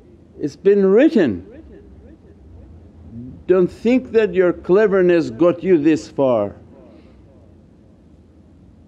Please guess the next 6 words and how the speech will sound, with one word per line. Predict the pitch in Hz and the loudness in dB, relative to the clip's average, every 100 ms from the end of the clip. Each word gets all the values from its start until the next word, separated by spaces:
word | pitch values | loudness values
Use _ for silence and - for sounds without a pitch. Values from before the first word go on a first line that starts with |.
| _ _ - - _ - | _ _ -20 -20 _ -4
Not | 214 208 | 0 0
a | |
series | 202 226 226 208 175 | -2 -2 0 2 0
of | 139 | 0
wise | 156 180 175 165 | 0 2 2 0
choices, | - - 226 233 165 120 95 | -2 0 2 2 -2 -2 -6